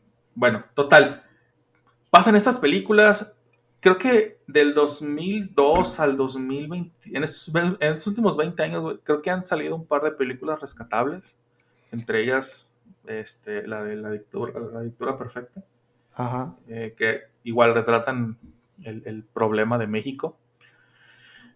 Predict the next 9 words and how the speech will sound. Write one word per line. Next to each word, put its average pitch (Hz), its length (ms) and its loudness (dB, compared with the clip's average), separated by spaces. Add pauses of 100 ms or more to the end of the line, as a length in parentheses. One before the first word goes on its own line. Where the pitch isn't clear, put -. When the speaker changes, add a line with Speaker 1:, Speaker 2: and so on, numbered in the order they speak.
(600)
Speaker 1:
Y 196 120 2
de 190 80 8
ahí 226 100 6
en 233 80 0
más 240 300 4
han 208 160 6
sido 220 280 6
solamente 202 500 2
películas 175 960 -4